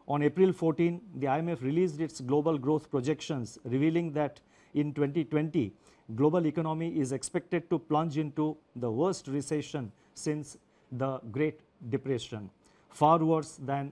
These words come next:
what had happened during the global financial crisis. The I M F's economic counselor has named it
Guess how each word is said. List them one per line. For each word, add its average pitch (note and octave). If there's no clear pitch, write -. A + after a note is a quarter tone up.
what C3
had -
happened C3
during C3
the C3
global C3
financial B2
crisis. G#2+
The B2+
I C#3+
M F3
F's F3+
economic F3+
counselor D#3+
has C#3
named D#3
it -